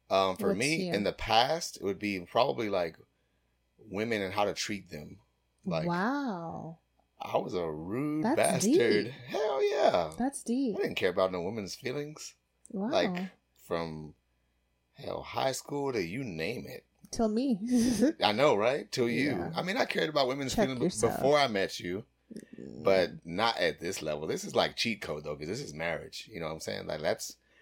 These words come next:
Speaker 1: bland, boring. Of course, I don't do anything 'cause I'm married. No, but, like, in the past, shit.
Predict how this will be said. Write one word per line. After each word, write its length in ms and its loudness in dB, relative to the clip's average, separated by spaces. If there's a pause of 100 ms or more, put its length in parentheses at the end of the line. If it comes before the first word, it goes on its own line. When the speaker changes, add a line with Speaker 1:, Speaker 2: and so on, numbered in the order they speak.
(300)
Speaker 1:
bland, 480 2
boring. 240 0
Of 60 -4
course, 300 2
I 120 -4
don't 200 -8
do 100 -6
anything 320 -8
'cause 120 -10
I'm 160 -8
married. 340 -4
No, 200 0
but, 120 -2
like, 200 0
in 100 -2
the 80 0
past, 500 2
shit. 440 -6